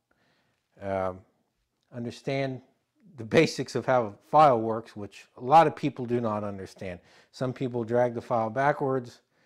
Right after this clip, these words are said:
Does, that does nothing but, uh, actually dull the file. Uh, the little chisels on the file,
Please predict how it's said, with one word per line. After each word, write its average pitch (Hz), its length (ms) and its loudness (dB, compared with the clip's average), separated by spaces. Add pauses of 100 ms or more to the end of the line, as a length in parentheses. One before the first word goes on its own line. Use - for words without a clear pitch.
(400)
Does, 127 280 -6
that 147 260 4
does 143 160 0
nothing 135 480 -4
but, 110 300 -6
uh, 104 200 -4 (720)
actually 117 340 -6
dull 117 280 2
the 101 60 -8
file. 95 500 -2 (600)
Uh, 101 260 -8 (360)
the 113 80 -6
little 113 400 -2 (960)
chisels 127 480 -2
on 113 140 -6
the 110 80 -6
file, 113 480 2